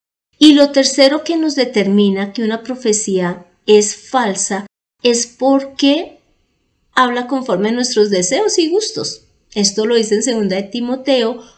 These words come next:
cuatro, versículo tres, en donde podemos leer lo siguiente. "Porque vendrá el tiempo cuando no soportarán la sana doctrina. Más bien, teniendo comezón de oír, amontonarán para sí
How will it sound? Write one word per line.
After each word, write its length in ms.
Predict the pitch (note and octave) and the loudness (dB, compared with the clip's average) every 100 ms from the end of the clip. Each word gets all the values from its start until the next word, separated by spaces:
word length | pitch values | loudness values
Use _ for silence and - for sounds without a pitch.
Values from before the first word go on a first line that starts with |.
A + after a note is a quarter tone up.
| _ | _
cuatro, 480 | - A3+ F#3+ - G#3+ G3 | -4 -2 -2 -2 -6 -4
versículo 600 | F#3+ F#3 E3+ - F#3+ G3+ | -6 -4 -8 -8 -8 -6
tres, 400 | D4+ G4 - - _ - | -4 -4 -6 -16 _ -6
en 160 | F#3+ | -4
donde 220 | F#3 E3+ | -2 -4
podemos 360 | E3 D#3+ D#3 E3 | -4 -6 -6 -6
leer 160 | F#3+ D#3+ | -6 -8
lo 100 | E3+ | -8
siguiente. 600 | - E3+ D#4 D4 - _ _ _ _ _ _ _ _ _ _ _ _ | -8 -4 -2 -4 -8 _ _ _ _ _ _ _ _ _ _ _ _
"Porque 380 | - C4+ C4 B3+ | 2 2 4 2
vendrá 380 | B3 A#3 A#3+ B3 | 2 2 0 -2
el 160 | C4+ | -2
tiempo 640 | - D#4 C4+ - G#3+ A3+ - | 2 4 2 0 -2 -2 -4
cuando 320 | A#3 A3+ G#3 | -2 0 2
no 120 | G3+ | 0
soportarán 880 | F#3+ A#3+ A#3 B3 A#3+ G#3+ G3 F3 F3+ | -2 -6 -4 -6 -6 -6 -4 -2 -2
la 120 | F#3 | -4
sana 460 | - B3 A3+ A3+ A#3 | -6 -4 -4 -4 -6
doctrina. 560 | G#3 - D4+ D#4 - - _ - | -10 -6 -2 -2 -2 -12 _ -16
Más 320 | D#3+ D#3 - | -12 -12 -6
bien, 340 | A#3 C4+ G3 C4+ _ _ _ | 0 0 0 -6 _ _ _
teniendo 520 | A3 G#3 G3 F#3+ A3 | 4 6 4 2 -2
comezón 760 | A3+ C4+ A#3+ G3+ - G3 F#3 F#3+ | -2 0 0 -2 -4 -4 -4 -4
de 120 | A3 | -4
oír, 460 | A3 C4 G#4 G#4 - - | -2 2 2 0 -14 -10
amontonarán 1040 | G3 F#3+ G3 F#3 F#3 G3 F#3 E3+ F3 E3+ | -6 -2 -2 -2 -4 -6 -4 -4 -2 -4
para 300 | E3+ G3+ G3 | -4 -6 -4
sí 600 | E3+ - - A3 C#4 - | -4 -4 -2 -2 -2 -6